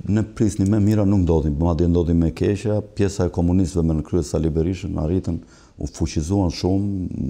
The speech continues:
morën shumë pushtet ke Partia Demokratike. Megjithatë, për shkak të demagogjisë së madhe që ai përdori, e,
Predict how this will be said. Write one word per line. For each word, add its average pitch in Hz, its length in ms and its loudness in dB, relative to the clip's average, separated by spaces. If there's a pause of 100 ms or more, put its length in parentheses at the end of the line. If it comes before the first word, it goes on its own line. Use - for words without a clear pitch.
morën 85 280 0
shumë 92 240 -2
pushtet - 440 -4
ke - 120 -2
Partia 85 320 -2
Demokratike. 80 680 -2 (480)
Megjithatë, 101 640 2
për - 160 -4
shkak - 240 -2
të 80 80 -2
demagogjisë 90 640 2
së - 100 2
madhe 95 240 2
që 82 200 2
ai 80 80 2
përdori, 80 500 2
e, - 640 -6